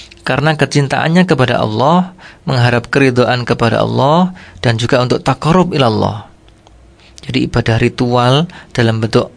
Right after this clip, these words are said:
sholat itu dalam rangka bukti kita, bukti cinta kita kepada Allah. Kemudian kita melaksanakan untuk mengharap ridhonya, dan juga untuk taqarrub ilallah. Dan melaksanakannya bukan karena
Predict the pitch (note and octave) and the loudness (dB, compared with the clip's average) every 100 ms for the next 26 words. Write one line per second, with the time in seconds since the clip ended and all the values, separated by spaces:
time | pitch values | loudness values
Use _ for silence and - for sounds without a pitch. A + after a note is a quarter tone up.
0 | - - B2+ A#2 A#2 B2 - D3 E3 G3+ | -12 -4 0 0 0 -4 -2 0 2 0
1 | - - - A#2+ A#2 A#2+ B2 D3 D3+ - | -8 -8 0 0 2 0 2 0 -2 -8
2 | - - - D3 - E3 - F3+ C3+ A#2+ | -20 -20 -2 -2 0 0 0 0 -2 -2
3 | - - _ - _ B2+ - D#3 D#3 D#3 | -10 -20 _ -20 _ -4 0 0 2 0
4 | D#3 - D#3 D#3 C3 - G#2 G#2+ A#2 - | -2 0 -2 0 0 0 -2 -6 -10 -16
5 | _ - - - - - B2+ A#2+ C#3 C#3 | _ -20 -20 -20 -20 -6 -2 0 0 0
6 | C3+ C3 C3 - C3+ C#3 C#3 C#3 C3 A#2+ | 0 0 -2 -2 -2 -2 -2 0 0 2
7 | C#3 E3+ D3+ C3+ A2 G#2+ G2+ G2+ A#2 - | 2 2 0 -2 0 -2 -2 -6 -8 -16
8 | - - - - - A#2+ A#2 A#2+ C#3 D3+ | -20 -20 -20 -20 -6 -2 0 0 0 -2
9 | C#3 C3 - A#2 C3 C3 - - G2+ F#2+ | -2 -2 -4 -4 0 0 0 0 0 0
10 | G2 - - - - - - - - - | -4 -8 -18 -20 -20 -20 -20 -20 -20 -20
11 | - - - C3+ C3+ - - - - - | -20 -6 0 0 0 -6 -12 -20 -20 -20
12 | - - - D3+ D#3 D3+ F3 E3 E3+ G#3 | -20 -20 -10 0 0 2 0 2 2 2
13 | F3 D#3 D#3+ - C#3 C3 E3+ D#3+ D3 C#3+ | 2 2 -2 -6 -6 0 0 2 0 2
14 | D#3 G#3 | 0 0